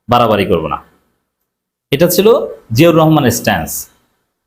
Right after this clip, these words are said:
যে জামাতকে স্বাধীনতা বিরোধী, কাউকে স্বাধীনতার পক্ষের বিপক্ষে বলে বিভাজন সৃষ্টি করা, এটা ভারতের ষড়যন্ত্র মনে করতেন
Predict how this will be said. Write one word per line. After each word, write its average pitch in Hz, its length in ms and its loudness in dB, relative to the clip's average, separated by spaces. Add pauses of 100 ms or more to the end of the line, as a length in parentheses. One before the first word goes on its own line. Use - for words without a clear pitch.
(760)
যে 135 140 2
জামাতকে 180 420 2
স্বাধীনতা 185 480 2
বিরোধী, 165 340 2
কাউকে 165 340 2 (340)
স্বাধীনতার 185 540 0
পক্ষের 202 360 2
বিপক্ষে 196 380 0
বলে 196 220 2
বিভাজন 185 400 4
সৃষ্টি 180 320 -2
করা, 127 160 4
এটা 175 140 2
ভারতের 185 360 2
ষড়যন্ত্র 165 460 0
মনে 151 180 2
করতেন 151 280 -2